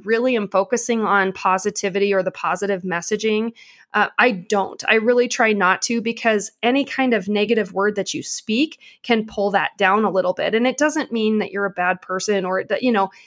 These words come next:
but it's when you're constantly having it pulled down from words you say,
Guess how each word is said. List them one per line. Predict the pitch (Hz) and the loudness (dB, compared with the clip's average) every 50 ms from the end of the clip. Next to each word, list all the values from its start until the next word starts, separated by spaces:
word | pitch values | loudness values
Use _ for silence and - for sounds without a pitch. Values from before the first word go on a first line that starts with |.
| _ _ | _ _
but | 269 262 | 2 2
it's | 269 262 262 - - - | 2 0 -4 -8 -10 -2
when | 240 254 254 254 | 0 2 2 4
you're | 247 247 | 2 2
constantly | 247 - - 254 262 269 - - 302 - - 247 254 | 0 -2 0 0 0 0 -2 -4 -6 -4 -4 -4 -4
having | 226 - 247 226 226 214 220 214 208 | -2 -2 0 0 0 0 0 0 0
it | 190 - | -2 -4
pulled | - - 220 214 214 202 190 185 | -4 -4 -2 -2 -2 -2 -4 -2
down | 220 214 220 214 190 190 190 185 196 190 | 0 2 2 2 2 2 0 -4 -6 -6
from | - - 220 214 202 | -4 -2 -2 0 0
words | 190 202 208 202 190 - | 2 0 0 0 -2 -4
you | 214 202 190 | -6 -6 -6
say, | - - 190 165 165 190 208 240 - | -6 -4 -2 -2 0 0 0 -2 -4